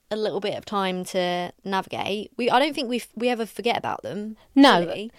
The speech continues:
Speaker 2: So we never, in my head, I never fail it. It might, t-, it, as you said, it takes longer.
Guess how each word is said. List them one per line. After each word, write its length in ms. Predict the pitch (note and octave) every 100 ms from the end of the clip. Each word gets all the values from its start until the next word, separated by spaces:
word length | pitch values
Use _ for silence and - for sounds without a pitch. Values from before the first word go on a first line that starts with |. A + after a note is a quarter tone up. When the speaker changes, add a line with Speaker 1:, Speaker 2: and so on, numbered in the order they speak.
| -
Speaker 2:
So 120 | - B3+
we 80 |
never, 420 | C4+ D4 C4 A3+ G3
in 240 | A3 G#3+
my 100 | G#3+
head, 180 | F#3 G#3+
I 40 |
never 220 | G#3 G#3 G3
fail 420 | - G#3 G#3 E3
it. 240 | E3 G3+
It 80 | F#3
might, 220 | G#3 -
t-, 260 | - - -
it, 180 | - -
as 180 | G#3 F3
you 120 | A#3
said, 240 | - F#3 F3+
it 100 | -
takes 340 | A3+ G#3 -
longer. 420 | A3 A3 E3 F3